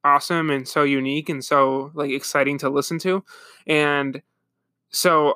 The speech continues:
I would just say, like, you know, if you do need help, feel free to reach out. But I wanna say, for those of you who might be thinking about it, who have been thinking about it for months now,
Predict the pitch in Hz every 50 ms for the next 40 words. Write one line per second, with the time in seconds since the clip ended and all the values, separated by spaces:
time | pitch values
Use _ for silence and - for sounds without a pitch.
0 | - - - 147 147 151 160 151 143 160 - - - 180 175 165 156 143 135 127
1 | - - _ _ _ _ _ _ _ _ _ _ - 160 151 135 127 123 - _
2 | _ _ _ _ _ - 156 135 147 165 165 135 160 143 165 175 175 175 175 170
3 | 175 170 170 160 - - - 170 160 - 175 160 147 151 147 - - 165 151 139
4 | 139 151 147 143 147 139 147 170 196 208 214 - - 165 160 156 - 156 160 190
5 | 214 208 208 202 180 165 180 175 175 170 170 170 160 - 170 160 156 160 160 147
6 | 151 151 147 143 139 151 143 139 143 160 165 170 165 180 170 165 170 165 151 151
7 | 151 151 151 147 - 156 143 135 147 160 160 - - 156 147 147 147